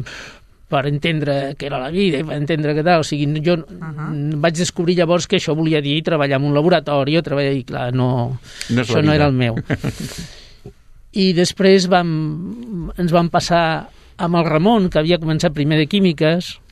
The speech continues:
Speaker 3: Ah, ep, aquí.
Speaker 1: Això ell, ell em sembla que no us ho va explicar, tots aquests detalls. Vam,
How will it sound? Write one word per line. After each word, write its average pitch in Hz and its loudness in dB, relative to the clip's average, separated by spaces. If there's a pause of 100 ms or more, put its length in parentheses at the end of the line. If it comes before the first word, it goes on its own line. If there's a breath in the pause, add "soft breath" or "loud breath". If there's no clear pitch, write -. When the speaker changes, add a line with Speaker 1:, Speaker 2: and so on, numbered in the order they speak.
(120)
Speaker 3:
Ah, 92 -4
ep, 117 -6
aquí. 143 -6
Speaker 1:
Això 170 2
ell, 175 0 (340)
ell 175 0
em 165 2
sembla 170 2
que 156 2
no 170 4
us 151 2
ho 160 4
va 156 4
explicar, 165 2
tots 156 -2
aquests 151 2
detalls. 160 -2 (720 loud breath)
Vam, 185 2